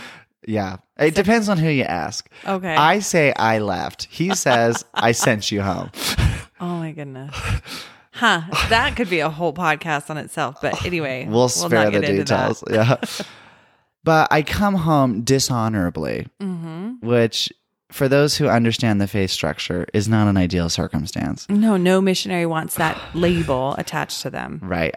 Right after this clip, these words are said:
Speaker 1: I kind of, at this point, have let go of what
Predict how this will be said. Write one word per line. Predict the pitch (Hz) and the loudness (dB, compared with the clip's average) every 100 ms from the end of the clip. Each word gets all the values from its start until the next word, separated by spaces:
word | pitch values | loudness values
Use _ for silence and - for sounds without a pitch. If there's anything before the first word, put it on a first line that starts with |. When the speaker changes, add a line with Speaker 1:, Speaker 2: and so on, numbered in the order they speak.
| - | 0
Speaker 1:
I | 131 160 | 0 2
kind | - 190 | 2 4
of, | 151 | 4
at | 123 | 4
this | 123 | 2
point, | - 117 107 | 2 2 2
have | 117 101 | 0 2
let | 110 - | 2 2
go | 104 92 92 | 0 2 0
of | - 98 92 | 0 -2 0
what | 92 - | -2 -2